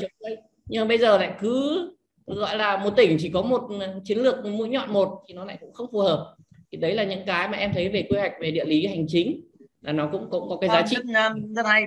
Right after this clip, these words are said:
Speaker 2: Cảm ơn, cảm ơn Nam. À, đúng rồi, mình cũng thiếu nghiên cứu thêm về các cái hội đồng cố vấn và như chị, ờ, Bình này nói, tức là, à, là, à, các cái toàn quyền bao giờ có hội đồng.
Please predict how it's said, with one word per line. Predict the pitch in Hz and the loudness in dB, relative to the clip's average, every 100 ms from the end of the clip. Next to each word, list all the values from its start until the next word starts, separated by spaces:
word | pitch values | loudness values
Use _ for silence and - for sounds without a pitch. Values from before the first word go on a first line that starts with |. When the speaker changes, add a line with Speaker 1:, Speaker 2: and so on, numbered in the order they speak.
| 202 | 0
Speaker 2:
Cảm | 180 | -2
ơn, | 196 | -2
cảm | 190 190 | -4 -2
ơn | 220 | 0
Nam. | 208 208 208 _ _ | 0 0 -2 _ _
À, | - 185 190 | 2 4 4
đúng | 190 | 4
rồi, | 233 196 180 | 4 4 2
mình | 180 | -2
cũng | 196 202 | -4 -2
thiếu | 196 196 | 0 2
nghiên | 240 208 190 | 0 -4 -4
cứu | 185 | -4
thêm | 220 208 | -2 0
về | 180 165 | 0 -2
các | 202 | -4
cái | 208 | -6
hội | 196 202 | -4 -2
đồng | 160 156 | -2 -2
cố | 165 165 | -4 0
vấn | 165 220 | 0 0
và | 202 | -2
như | 185 196 196 | 0 2 0
chị, | 190 185 151 | -2 -14 -4
ờ, | 151 | -4
Bình | 151 151 | -4 -2
này | 151 | -2
nói, | 151 143 165 | 2 2 2
tức | 240 | -2
là, | 208 165 - _ _ | 0 0 0 _ _
à, | - 165 165 165 175 | -2 0 2 0 2
là, | 208 185 | 2 2
à, | 185 175 175 175 170 170 170 165 | 0 2 2 0 0 -2 -2 -4
các | |
cái | 226 - | -10 0
toàn | 190 175 | 0 0
quyền | 180 170 | -2 0
bao | 180 | 0
giờ | 180 175 151 | 0 -2 -2
có | |
hội | 175 - | -6 0
đồng. | 160 147 | 0 0